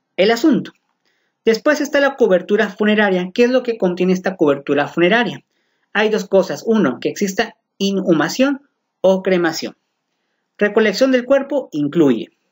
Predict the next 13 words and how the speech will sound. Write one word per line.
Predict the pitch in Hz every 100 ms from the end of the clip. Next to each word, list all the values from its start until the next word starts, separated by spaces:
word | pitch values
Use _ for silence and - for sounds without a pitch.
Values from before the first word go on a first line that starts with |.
| _ _
servicio | - 196 196 220 226
de | 202
embalsamado, | 170 156 147 135 - 185 233 269 285 - _ _ _ _ -
incluye | 180 185 208
solamente | 196 196 180 180 190 180
inhumación. | 160 143 131 - 135 - _ _ _ _ _ _
Arreglo | 180 196 233 233
estético | - 220 185 185
del | 180 190
cuerpo, | 254 247 269 254
solamente | 170 160 180 185 190 185
en | 190 - -
inhumación. | 165 160 135 - 127 -